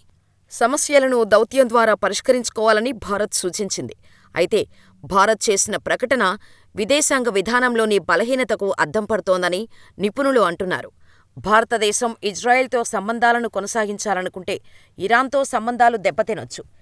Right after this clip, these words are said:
ఇరాన్కు దగ్గరైతే, ఇజ్రాయెల్తో పాటు అమెరికా అసంతృప్తిని ఎదుర్కోవాల్సి ఉంటుంది. ఒక రకంగా ఇరాన్,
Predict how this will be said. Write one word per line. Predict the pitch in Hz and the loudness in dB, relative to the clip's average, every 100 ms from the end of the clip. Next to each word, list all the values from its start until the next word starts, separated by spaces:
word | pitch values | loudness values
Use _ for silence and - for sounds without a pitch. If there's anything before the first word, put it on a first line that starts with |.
| _ _ - | _ _ -10
ఇరాన్కు | 180 226 269 285 | 0 2 2 -2
దగ్గరైతే, | 233 247 262 262 233 214 | 0 2 4 2 2 0
ఇజ్రాయెల్తో | 226 202 240 262 269 262 | 0 -4 0 2 2 2
పాటు | 240 226 226 | 2 0 4
అమెరికా | 202 208 226 233 | 4 2 2 4
అసంతృప్తిని | 208 202 254 262 247 - 254 | 4 4 -2 -4 -6 -4 -2
ఎదుర్కోవాల్సి | 226 208 - 214 196 - 226 | 0 0 0 2 2 0 -2
ఉంటుంది. | 170 143 120 - - - _ _ - | -2 -6 -8 -14 -20 -20 _ _ -6
ఒక | 175 | 0
రకంగా | 202 190 262 285 | 0 0 0 4
ఇరాన్, | 294 247 240 269 | 4 4 2 2